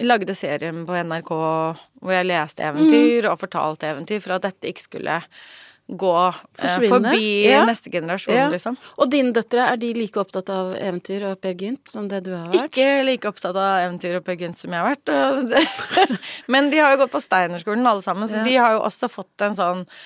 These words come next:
Speaker 1: eh, kulturarv med seg da,
Speaker 2: Mm.
Speaker 1: i
Speaker 2: Mm.
Speaker 1: bagasjen.
Speaker 2: Mm.
Speaker 1: Og det tror jeg er veldig viktig for folk å, å ha med seg. Du
Speaker 2: Mm.
Speaker 1: må ha noe, jeg tror særlig <clears throat> i dag når det er så mye som skjer, eh,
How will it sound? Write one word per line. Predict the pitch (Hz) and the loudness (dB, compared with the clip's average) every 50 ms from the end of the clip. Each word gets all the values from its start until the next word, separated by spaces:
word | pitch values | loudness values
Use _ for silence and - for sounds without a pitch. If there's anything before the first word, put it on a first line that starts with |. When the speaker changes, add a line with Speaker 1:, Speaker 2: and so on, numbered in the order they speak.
| - - - - - _ _ | -20 -20 -20 -20 -20 _ _
Speaker 1:
eh, | - - 185 180 180 175 180 175 | -6 -2 0 0 0 0 -2 -2
kulturarv | - 233 226 - 226 208 185 185 190 - - 196 202 214 208 196 202 | -2 -2 -2 0 0 0 0 0 0 -2 -2 -2 0 -2 -2 -4 -4
med | 214 202 185 170 165 160 | -4 -2 -2 -2 -4 -4
seg | - - 247 208 | -2 -2 0 0
da, | - - - - | 0 -2 -4 -6
Speaker 2:
Mm. | 226 233 220 196 185 185 180 170 _ - | -10 -8 -6 -6 -6 -8 -10 -14 _ -10
Speaker 1:
i | - 190 202 220 202 180 | -8 -4 -2 -2 -2 -2
Speaker 2:
Mm. | 165 | -2
Speaker 1:
bagasjen. | 165 190 175 170 165 156 - - 226 240 | -2 -2 -2 -4 -6 -6 -6 -6 -4 -4
Speaker 2:
Mm. | 214 196 190 185 | -4 -4 -6 -6
Speaker 1:
Og | 208 208 | -4 -2
det | 220 226 - | -2 -2 -2
tror | 185 160 | -2 -4
jeg | 160 165 | -2 -2
er | 160 165 160 | -4 -4 -6
veldig | 151 151 | -8 -8
viktig | 147 165 - - - - 156 156 151 143 143 - _ | -10 -12 -14 -14 -12 -8 -8 -6 -6 -8 -10 -12 _
for | _ - 170 165 165 160 160 | _ -10 -8 -6 -6 -6 -8
folk | - - 160 156 - _ | -10 -10 -12 -12 -12 _
å, | - 156 156 156 151 151 156 156 _ _ - - - - - - - _ - | -14 -14 -12 -12 -10 -12 -12 -14 _ _ -20 -20 -20 -20 -20 -20 -14 _ -2
å | 233 247 247 | 0 2 2
ha | 277 233 | 2 0
med | 175 156 160 160 | 0 -2 -6 -2
seg. | - 226 254 254 | 0 0 0 -2
Du | 285 311 277 233 | -4 -4 0 0
Speaker 2:
Mm. | 233 233 | 2 2
Speaker 1:
må | 214 233 | 2 2
ha | 233 240 220 202 202 | 4 4 2 2 2
noe, | 202 208 214 220 220 214 214 214 214 214 214 - - - - - - - - - | 0 0 0 2 2 2 2 2 2 0 -2 -4 -8 -16 -18 -18 -18 -16 -8 -2
jeg | - 262 | -2 -2
tror | - - 254 262 269 277 | 0 0 2 4 4 4
særlig | 254 - 311 294 262 214 185 170 170 170 208 - - _ _ - | 2 2 -2 0 0 0 -2 -2 -2 0 0 0 0 _ _ 4
<clears throat> | - 349 403 381 359 294 254 240 - _ - | 8 10 10 10 10 8 6 2 -2 _ -2
i | 220 233 | 0 2
dag | 208 214 202 208 220 226 214 | 4 6 6 6 4 2 0
når | 220 220 208 208 | 0 0 2 4
det | 220 220 | 4 4
er | - 202 202 208 | 4 6 4 2
så | 202 - - 208 196 190 190 196 190 | 2 -2 -2 0 2 2 2 2 2
mye | 190 190 175 170 165 | 0 -2 -2 -4 -6
som | - - 190 196 | -6 -6 -6 -6
skjer, | 190 - - 170 165 160 165 170 170 180 180 170 | -6 -4 -4 -2 0 2 2 2 2 2 0 0
eh, | 190 185 175 175 175 175 | 0 0 0 2 0 -2